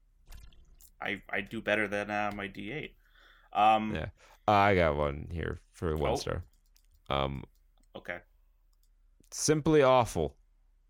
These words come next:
Speaker 2: The worst movie I've seen at the cinema.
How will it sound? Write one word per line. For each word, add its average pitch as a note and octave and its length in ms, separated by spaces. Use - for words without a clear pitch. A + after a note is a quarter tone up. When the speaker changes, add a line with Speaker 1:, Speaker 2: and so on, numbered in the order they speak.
Speaker 2:
The F2+ 100
worst C3 360
movie C3 380
I've G#2 120
seen B2+ 300
at A2 200
the G2 100
cinema. B2+ 600